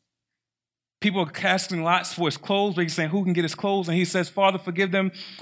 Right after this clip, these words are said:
for they don't know what they're doing." This is out of control, but what Jesus knows is in this out of control, chaotic moment, God is still in control. 'Cause I want you to read, I'm gonna read from Psalm twenty-two real quick, one verse.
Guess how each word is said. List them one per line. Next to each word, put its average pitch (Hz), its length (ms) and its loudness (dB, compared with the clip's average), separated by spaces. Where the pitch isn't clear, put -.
for 208 120 -2
they 196 120 4
don't 208 180 4
know 208 80 -2
what 202 100 0
they're 196 120 4
doing." 185 320 2
This 233 180 4
is 208 200 0
out 208 180 6
of 208 80 -2
control, 214 400 2
but 208 80 2
what 180 140 2
Jesus 220 420 0
knows 214 300 4
is 180 120 2
in 202 120 4
this 190 260 4
out 247 240 4
of 262 60 0
control, 226 400 2
chaotic 226 480 2
moment, 226 640 2
God 233 360 4
is 196 120 0
still 202 240 2
in 202 80 2
control. 208 640 0
'Cause 165 120 -2
I 185 40 4
want 196 140 0
you 196 100 0
to 185 80 2
read, 185 280 2
I'm 165 100 -2
gonna 185 140 2
read 190 180 2
from 156 120 -4
Psalm 185 260 0
twenty-two 170 400 -2
real 185 180 -2
quick, 165 320 -6
one 160 220 -2
verse. 147 400 -6